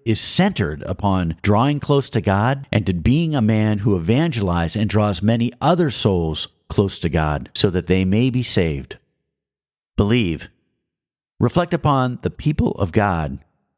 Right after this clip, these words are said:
See the Catechism of the Catholic Church, paragraphs seven eighty-one through seven eighty-six. Pray. Holy Spirit, give me the gift of wisdom so I am drawn into union with God.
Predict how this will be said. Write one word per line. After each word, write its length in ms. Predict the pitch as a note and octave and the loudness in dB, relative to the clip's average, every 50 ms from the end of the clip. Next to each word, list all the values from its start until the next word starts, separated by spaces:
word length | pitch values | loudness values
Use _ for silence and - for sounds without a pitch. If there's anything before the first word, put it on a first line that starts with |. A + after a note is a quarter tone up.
| _ - | _ -2
See 180 | - - F#3 | 0 2 2
the 80 | D#3 C#3+ | 2 0
Catechism 560 | - - C3+ B2 A#2+ A2+ - A2+ F#2+ G2+ G#2 | 0 2 2 2 2 0 -2 -2 0 0 0
of 60 | G2+ | 0
the 60 | F2+ | 0
Catholic 360 | - - G2+ F#2+ - - D#2 - | 0 0 0 0 0 -2 -4 -2
Church, 480 | - - A2+ F#2 D#2+ C#2+ - - - _ _ _ - | 0 0 2 2 0 -2 -6 -10 -14 _ _ _ -2
paragraphs 540 | - F#2+ F#2 E2 F#2+ F2 E2 E2+ - - - _ _ _ - | 0 0 2 2 2 2 2 0 -4 -6 -12 _ _ _ -6
seven 340 | - - - A2 F#2+ G2 F#2+ | -2 0 2 2 2 0 0
eighty-one 540 | F2+ F2 E2 E2 D#2+ F2+ G2+ A2+ B2+ C3+ B2 | 0 0 0 0 2 2 2 2 0 -4 -4
through 200 | - G#2+ G#2 G2+ | -2 0 0 0
seven 360 | - - A2+ G#2 G2 G2+ G2 | 0 0 0 2 2 2 0
eighty-six. 720 | F#2 F2 E2+ D#2+ - - A2 G2 D2+ - - - - - _ _ _ _ _ _ _ _ _ _ _ _ _ _ _ _ _ _ _ _ _ _ _ | 0 0 0 -2 0 0 0 0 0 -2 -6 -12 -12 -12 _ _ _ _ _ _ _ _ _ _ _ _ _ _ _ _ _ _ _ _ _ _ _
Pray. 580 | - B2 A#2 A2 G#2+ G2 F2 E2 D2+ C2 - _ _ _ _ _ _ _ _ _ _ _ - - | 0 2 2 2 2 0 0 -2 -4 -8 -10 _ _ _ _ _ _ _ _ _ _ _ -4 0
Holy 280 | D#3 E3 F3 E3 D3 | 2 2 2 2 -2
Spirit, 500 | C3 - - - C#3+ C3 A2 F2 D2+ - _ _ _ _ _ _ _ _ _ - | -4 -4 -2 0 0 2 2 0 -4 -6 _ _ _ _ _ _ _ _ _ 0
give 160 | E3 G3 E3+ | 2 2 2
me 100 | E3+ F#3+ | 2 0
the 100 | E3+ B2+ | 0 0
gift 440 | G#2+ - - F#3 F#3+ F#3 - - - - | -2 0 0 0 0 0 -2 -8 -12 -6
of 160 | - - G2+ | -4 -2 -2
wisdom 720 | G2 G2 A#2+ D#3+ E3+ C3 G2 G2 F#2+ D#2 C#2 D2+ C#2+ C2+ - _ _ _ _ | 0 2 2 2 2 0 -4 -6 -6 -6 -6 -8 -10 -14 -16 _ _ _ _
so 220 | - - - A#2 G2 | -4 0 2 2 2
I 140 | G#2 A2+ C#3 | 2 0 0
am 160 | B2+ G2 F#2+ | 0 -2 -2
drawn 400 | F2+ - A#2+ A#2+ C#3 D3+ D3+ D3+ | 0 0 0 2 2 0 0 -2
into 180 | C#3 B2+ G#2+ | -2 -2 -2
union 420 | G2 F2+ F#2+ B2 C#3+ C3+ C3+ C3 B2+ | 0 2 2 2 2 0 0 0 0
with 180 | G#2+ F#2+ - | -2 -2 0
God. 440 | - A2 G#2 G#2 F#2+ D#2+ C#2+ A#1+ B1+ | 0 0 2 2 0 -2 -4 -6 -10